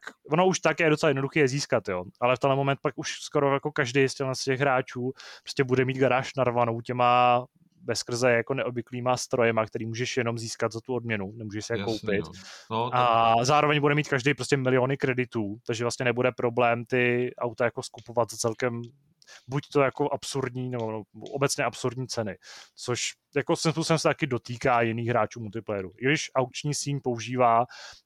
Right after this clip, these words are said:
Speaker 1: eh, z lidí, co znám, ve Forze jenom David Plecháček,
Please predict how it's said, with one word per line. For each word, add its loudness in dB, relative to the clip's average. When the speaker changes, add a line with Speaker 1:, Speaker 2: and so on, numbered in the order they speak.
Speaker 1:
eh, 2
z -8
lidí, -4
co -2
znám, 2
ve -4
Forze 0
jenom -2
David 0
Plecháček, -2